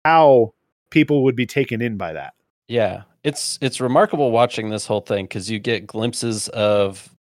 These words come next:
Speaker 2: them in their, their interviews with, with lawyers, or I, I don't, or is, is that, like, their, their
Speaker 1: Depositions,
Speaker 2: court,
Speaker 1: yeah, when
Speaker 2: their
Speaker 1: they got sued.
Speaker 2: depositions? Yeah. Um, and, yeah, at first, it's like, "I don't know if this lady's really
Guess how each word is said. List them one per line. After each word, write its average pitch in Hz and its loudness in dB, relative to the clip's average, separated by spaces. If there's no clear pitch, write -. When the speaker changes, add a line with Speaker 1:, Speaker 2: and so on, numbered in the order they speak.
Speaker 2:
them 101 -2
in 98 -10
their, 92 -4
their 95 -6
interviews 101 -4
with, 95 -6
with 95 -12
lawyers, 147 0
or 104 0
I, 104 0
I 113 0
don't, 113 -4
or 107 -6
is, 101 -6
is 98 -8
that, 101 -2
like, 98 -8
their, 98 -4
their 127 0
Speaker 1:
Depositions, 113 -4
Speaker 2:
court, 123 4
Speaker 1:
yeah, 117 0
when 110 -2
Speaker 2:
their 110 -4
Speaker 1:
they 110 -2
got 110 -2
sued. 120 -4
Speaker 2:
depositions? 120 -4
Yeah. 107 -6
Um, 104 0
and, 107 -4
yeah, 127 2
at 113 -4
first, 196 0
it's 110 -10
like, 113 0
"I 143 0
don't 285 -2
know 254 0
if - -4
this 127 -6
lady's 113 -6
really 151 -2